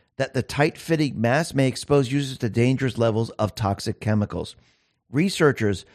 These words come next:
from the National University in South Korea looked at two types of disposable medical-grade masks, as well as several reusable cotton masks. The study found that the chemicals released by these masks had eight times the recommended safety limit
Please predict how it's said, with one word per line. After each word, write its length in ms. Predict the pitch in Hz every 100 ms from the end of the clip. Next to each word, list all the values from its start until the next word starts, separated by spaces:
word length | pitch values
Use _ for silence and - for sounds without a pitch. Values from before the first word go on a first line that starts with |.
| - - -
from 400 | - 135 120 123 -
the 140 | 113
National 400 | 123 147 - 139
University 520 | 131 123 123 117 120
in 80 | 113
South 280 | - 117 -
Korea 400 | 120 120 135 147 - _ _ 117
looked 260 | 147 -
at 160 | 131 -
two 200 | 139 185
types 360 | - 147 147
of 80 | -
disposable 560 | 113 - 139 139 131 127
medical-grade 760 | 127 131 - 131 120 117 120
masks, 400 | 110 113 135 - - - -
as 180 | 131 123
well 140 | 131
as 120 | 123
several 260 | - 131 135
reusable 640 | 120 113 131 160 127 117
cotton 400 | - 139 147 117
masks. 360 | 101 90 80 - - - -
The 100 | -
study 260 | 113 165 165
found 200 | 156 147
that 100 | 127
the 80 | -
chemicals 400 | 156 147 135 107
released 300 | 117 143 -
by 100 | 120
these 180 | 131
masks 320 | 110 123 147 - - -
had 180 | 113 -
eight 300 | 156 185 -
times 400 | 151 160 156 -
the 80 |
recommended 500 | 117 131 135 131 131
safety 380 | 113 151 160 143
limit 300 | 113 98 92